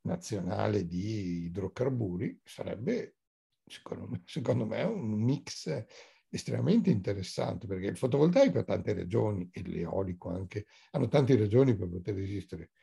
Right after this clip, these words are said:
Costo bassissimo, impatto modesto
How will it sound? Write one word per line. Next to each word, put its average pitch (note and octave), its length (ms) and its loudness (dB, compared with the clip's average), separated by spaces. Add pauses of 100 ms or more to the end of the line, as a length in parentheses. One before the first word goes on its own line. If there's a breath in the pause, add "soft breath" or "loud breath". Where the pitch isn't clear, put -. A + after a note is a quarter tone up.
(200 soft breath)
Costo - 320 0
bassissimo, C3+ 960 -2 (440 soft breath)
impatto G2 880 0 (160)
modesto F#2 880 0